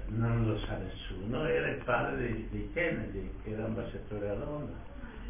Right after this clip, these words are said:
e nel momento in cui c'è la dichiarazione di guerra lui deve dare dimissioni. E tante altre, sapete quante cose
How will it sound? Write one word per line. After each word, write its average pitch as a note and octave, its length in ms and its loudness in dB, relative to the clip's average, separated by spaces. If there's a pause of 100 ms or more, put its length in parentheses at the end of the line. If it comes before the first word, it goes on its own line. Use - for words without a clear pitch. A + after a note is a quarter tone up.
(120)
e - 40 -6
nel A2+ 140 2
momento A#2 420 2
in G2+ 160 -2
cui A#2+ 180 2
c'è A2 80 -2
la G#2+ 120 0
dichiarazione G#2+ 480 -2
di - 80 -2
guerra A2+ 220 4
lui G2+ 120 0
deve G2 240 0
dare F#2 240 0
dimissioni. F#2 500 -2 (960)
E C#3+ 140 2
tante F#3 540 8
altre, C#3 420 8
sapete E3 460 2
quante F3+ 640 8
cose C3 460 4